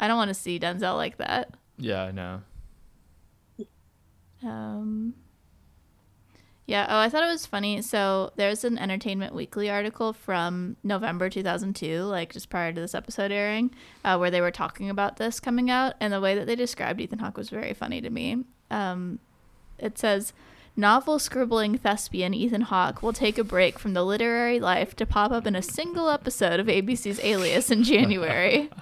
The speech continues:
Speaker 2: <laughs> That's really funny.
Speaker 1: Yeah.
Speaker 2: That's so sassy.
Speaker 1: Yeah, it really is. Um, but yeah, this would have been about the time that he was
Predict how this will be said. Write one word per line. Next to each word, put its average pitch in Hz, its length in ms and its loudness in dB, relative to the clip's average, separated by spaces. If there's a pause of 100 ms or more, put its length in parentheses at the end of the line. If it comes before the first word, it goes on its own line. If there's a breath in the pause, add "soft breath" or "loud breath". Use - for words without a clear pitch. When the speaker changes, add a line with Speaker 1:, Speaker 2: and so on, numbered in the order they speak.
(580)
Speaker 2:
<laughs> - 720 -16
That's - 300 -8
really - 320 -14
funny. - 400 -12
Speaker 1:
Yeah. - 300 -4 (600)
Speaker 2:
That's 107 160 -6
so 101 300 -2
sassy. 95 720 -4
Speaker 1:
Yeah, - 420 0
it 392 80 -2
really 226 280 0
is. - 500 -2 (720 soft breath)
Um, 208 200 4
but 254 100 4
yeah, 269 140 8
this 254 160 0
would 320 80 0
have 302 100 0
been 262 120 4
about 214 220 2
the - 40 -6
time 185 320 -4
that - 120 -8
he 185 180 -4
was 170 720 -4